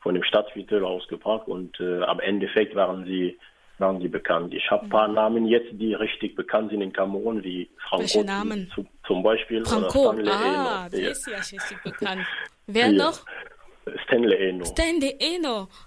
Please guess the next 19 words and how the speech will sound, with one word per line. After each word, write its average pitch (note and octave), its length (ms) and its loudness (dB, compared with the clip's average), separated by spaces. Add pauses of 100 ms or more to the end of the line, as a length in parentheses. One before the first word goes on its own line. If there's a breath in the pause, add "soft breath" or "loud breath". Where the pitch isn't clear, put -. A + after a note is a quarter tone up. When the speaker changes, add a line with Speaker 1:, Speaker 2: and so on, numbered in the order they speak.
Speaker 2:
Ai, G#3+ 260 -2
Speaker 1:
Ja. G3+ 160 4
Speaker 2:
ai, F#3+ 220 -6
ai. G#3 320 -4 (380 loud breath)
Okay, A3+ 420 0
das A#3 320 -2
sind, C#4 240 -4
Alex, A#3+ 380 -2
das G#3+ 240 -4
sind B3 380 -6
richtig A#3+ 340 -6
große A3 460 -4
Figuren G3 560 -8
von F#3+ 180 -12
Kamerun G3 440 -10
in F#3+ 260 -8
Rap G3+ 500 -2
und F#3+ 300 -10
so F#3 240 -8